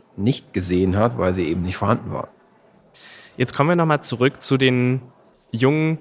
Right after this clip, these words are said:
Speaker 2: schönen Menschen, die, äh, TikTok auf seiner Plattform gerne haben möchte. Denn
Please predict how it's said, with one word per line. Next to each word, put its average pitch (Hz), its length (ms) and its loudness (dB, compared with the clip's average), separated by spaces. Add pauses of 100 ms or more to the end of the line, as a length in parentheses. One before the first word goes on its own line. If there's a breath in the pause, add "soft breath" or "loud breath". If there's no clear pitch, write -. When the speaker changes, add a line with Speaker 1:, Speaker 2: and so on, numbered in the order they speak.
Speaker 2:
schönen 143 540 2
Menschen, 120 460 0
die, 104 160 0
äh, 92 380 0
TikTok 107 420 -2
auf 104 160 -2
seiner 104 220 0
Plattform 110 480 -2
gerne 110 260 0
haben 123 220 2
möchte. 120 380 0 (560 loud breath)
Denn 127 320 2